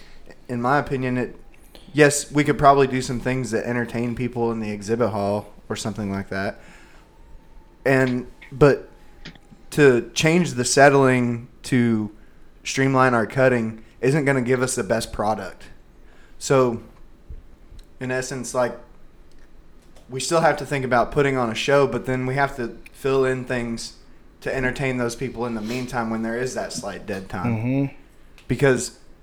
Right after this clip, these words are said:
Speaker 1: I mean, the American, it's a, it's an event. Like, it's
Speaker 2: Mm-hmm.
Speaker 1: a
Speaker 2: It's
Speaker 1: two-day,
Speaker 2: huge.
Speaker 1: I mean, it's longer than two days, obviously, but, and, and they entertain everybody. I mean, they,
Speaker 2: Yeah.
Speaker 1: Instead of doing victory laps, they get in the Ranger and go around in the back of it.
Speaker 2: Exactly.
Speaker 1: You know what I mean? Like that,
Speaker 2: Yeah.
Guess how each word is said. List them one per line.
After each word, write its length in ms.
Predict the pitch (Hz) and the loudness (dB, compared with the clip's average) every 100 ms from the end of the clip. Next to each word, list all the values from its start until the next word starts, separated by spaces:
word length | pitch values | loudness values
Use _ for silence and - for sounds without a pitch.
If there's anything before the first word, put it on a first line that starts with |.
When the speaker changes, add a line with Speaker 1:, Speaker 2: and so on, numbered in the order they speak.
| - | -6
Speaker 1:
I 60 | |
mean, 320 | 113 117 - 101 | -2 -2 -4 0
the 100 | 123 | 2
American, 500 | 113 135 139 127 113 | 6 6 4 2 -2
it's 200 | 113 127 | 0 0
a, 180 | 95 - - | 0 -4 -12
it's 180 | 107 101 | -6 -2
an 80 | 160 | 0
event. 380 | 95 127 127 - - - | 0 0 0 -4 -20 -10
Like, 120 | 113 | -4
it's 160 | 120 110 | -2 0
Speaker 2:
Mm-hmm. 100 | 110 | 0
Speaker 1:
a 20 | |
Speaker 2:
It's 80 | 135 | 2
Speaker 1:
two-day, 380 | 156 151 143 147 | 2 4 2 2
Speaker 2:
huge. 100 | 127 | 0
Speaker 1:
I 60 | 123 | -2
mean, 200 | 120 113 | -2 -4
it's 220 | 110 127 | -4 2
longer 280 | 131 113 107 | 4 4 0
than 120 | 104 | -2
two 160 | 120 113 | -2 2
days, 240 | 120 113 | 4 4
obviously, 400 | 110 107 107 113 | 2 0 -2 -2
but, 220 | 117 - - - - - - | -2 -2 -6 -20 -20 -20 -10
and, 260 | 123 117 110 | -4 -2 -2
and 160 | 123 120 | -4 0
they 140 | 131 | 2
entertain 420 | 151 165 160 160 170 | 4 4 2 2 2
everybody. 460 | 98 95 95 92 | 0 -4 -6 -6
I 60 | 101 | -4
mean, 160 | 113 | 0
they, 120 | 120 131 | 4 4
Speaker 2:
Yeah. 180 | 110 - - - - - - | 4 0 -12 -16 -18 -16 -8
Speaker 1:
Instead 300 | 131 - 151 | 0 6 6
of 100 | 139 | 6
doing 220 | 151 143 | 4 4
victory 340 | 131 147 135 107 | 4 4 2 2
laps, 300 | 107 113 - | 2 2 2
they 100 | 123 | 2
get 140 | 131 | 2
in 60 | 117 | 2
the 80 | 120 | 2
Ranger 400 | 131 143 117 113 | 4 2 0 -4
and 100 | 117 | 0
go 120 | 120 | 0
around 260 | 120 120 120 | 0 -2 -4
in 80 | 117 | -2
the 40 | |
back 220 | 104 127 107 | 4 4 4
of 60 | |
it. 20 | 113 | 4
Speaker 2:
Exactly. 320 | 127 127 123 | 4 2 2
Speaker 1:
You 60 | |
know 140 | 127 127 | 2 2
what 60 | |
I 40 | 127 | 2
mean? 220 | 127 143 | 0 0
Like 200 | 135 - | -2 2
that, 60 | 127 | 2
Speaker 2:
Yeah. 160 | 117 | 4